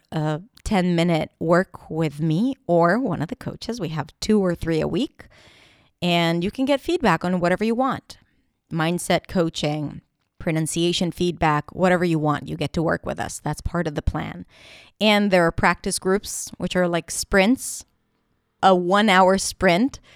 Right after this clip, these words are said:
which is like an intense pronunciation practice, putting into practice what you learn. And then you can ask the coaches a question. That happens once a week as well.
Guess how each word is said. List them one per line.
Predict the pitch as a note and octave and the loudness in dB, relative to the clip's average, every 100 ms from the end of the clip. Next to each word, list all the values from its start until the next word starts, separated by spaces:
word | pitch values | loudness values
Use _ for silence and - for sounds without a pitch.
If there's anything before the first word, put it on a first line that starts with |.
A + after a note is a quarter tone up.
| - - _ - | -20 -20 _ -10
which | - | -6
is | F#3 D#3+ F3+ | -4 -4 -2
like | E3+ F3+ | -2 0
an | E3+ | -2
intense | E3 - A3 G3 F#3+ | -2 -2 0 0 -2
pronunciation | - G3 F#3 E3+ E3+ - E3 | -2 -2 0 -2 -2 -2 -4
practice, | - D3 - D3+ | -2 -4 -4 -6
putting | - F3 | -2 -2
into | D#3 C#3+ | -2 -4
practice | - D3+ - D3 | -4 -4 -4 -8
what | D3 - | -10 -8
you | E3 | -6
learn. | F3+ C4 C#4 C4 | 2 4 4 4
And | E3 | 2
then | D3 | 0
you | D3+ | -2
can | - - | -4 -2
ask | D3+ - - | -4 -4 -6
the | F#3 | -2
coaches | - C4+ - | 2 2 0
a | A#3 | -4
question. | - G#3+ - G#3+ F3+ | -2 -2 -2 -2 0
That | D#3 | -2
happens | F#3 E3 F#3+ E3 | -2 -2 0 0
once | E3 - | -2 -2
a | |
week | D#3+ E3+ | -4 -4
as | D#3 D#3 | -6 -4
well. | D#3+ A#3 A#3 | 2 4 4